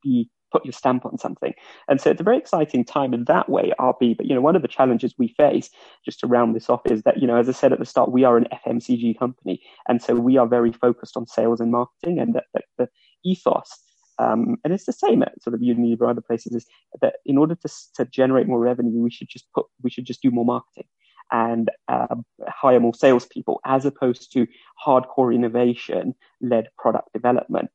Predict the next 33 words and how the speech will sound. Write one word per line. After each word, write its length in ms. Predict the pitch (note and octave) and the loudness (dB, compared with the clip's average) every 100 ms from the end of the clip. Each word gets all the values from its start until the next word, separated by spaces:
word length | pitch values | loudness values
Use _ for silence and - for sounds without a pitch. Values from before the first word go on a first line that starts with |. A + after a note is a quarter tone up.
| _ - | _ -10
and 180 | B2+ B2 | -8 -2
new 140 | B2 | -2
products, 440 | - C3+ A#2+ - A2 | 0 -2 -2 -4 -10
which 180 | - | -8
gen-, 240 | A#2 A#2 A#2 | -6 -4 -4
then 160 | A#2+ A#2 | -2 0
generate 340 | A#2 A#2 A#2 | -2 -4 -4
new 100 | B2+ | -2
revenue. 340 | B2+ - G2+ - | -2 -2 -4 0
Now, 140 | C3 | 2
the 140 | B2+ D3+ | 6 6
interesting 500 | G#3+ G#3+ - - A#2+ | 4 -2 -6 -8 -6
thing 200 | B2 A#2 | -4 -4
is, 120 | - | -2
since 160 | B2+ | -4
our 120 | A2+ A#2 | -2 0
new 160 | A#2 | -2
C 260 | A#2 B2+ A#2+ | -2 -4 0
E 40 | |
O 80 | A#2+ | 2
has 100 | A#2 | 0
come 180 | - A#2+ | -2 -4
in 80 | A#2 | -2
about 220 | G#2+ - | -4 -2
a 20 | |
year 160 | B2+ C3 | -2 -2
ago, 180 | B2 - | -2 -4
that 100 | B2+ | -2
mindset 360 | C3 B2 A#2+ - | 0 -2 -4 -10
has 80 | |
very 140 | B2 A#2+ | -8 -6
much 180 | - - | -6 -8
shifted, 480 | - B2 - - | -10 -10 -8 -10